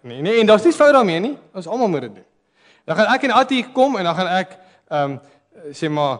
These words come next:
Rian, nê, Rian en Wim se hande vat en, en Attie gaan Richard en,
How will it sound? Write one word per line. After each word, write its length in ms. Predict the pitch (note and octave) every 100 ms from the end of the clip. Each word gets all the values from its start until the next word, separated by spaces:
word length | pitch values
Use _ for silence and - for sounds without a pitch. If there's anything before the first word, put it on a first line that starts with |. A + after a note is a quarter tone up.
| - -
Rian, 480 | A#2+ D3 C#3 A#2 G2
nê, 320 | B2 A#2+ A2+ F#2+
Rian 300 | A2 C3 C3
en 180 | B2 G#2+
Wim 260 | B2 B2 F#2+ _ _ _
se 140 | -
hande 260 | A#2 A#2 A#2
vat 320 | C3 A2+ -
en, 240 | A#2+ G#2+ _ _ _
en 180 | - A#2
Attie 280 | C#3+ - C3
gaan 280 | A2+ G#2+ G2+ _ _
Richard 480 | A2+ A#2 B2 A2 -
en, 220 | G2 F#2+